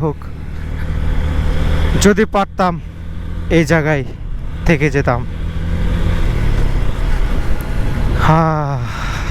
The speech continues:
সন্ধ্যা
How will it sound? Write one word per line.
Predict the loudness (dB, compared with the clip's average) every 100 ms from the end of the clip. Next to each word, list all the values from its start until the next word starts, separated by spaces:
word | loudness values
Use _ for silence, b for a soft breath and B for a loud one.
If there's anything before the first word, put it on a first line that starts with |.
| B B B 0 0 0 2 2 2 2 2 2 2 2 2 2 2 4 4 2 2 2 2 2 2 2 2 2 2 2 2 2 2 2 2 2 2 4
সন্ধ্যা | 4 4 4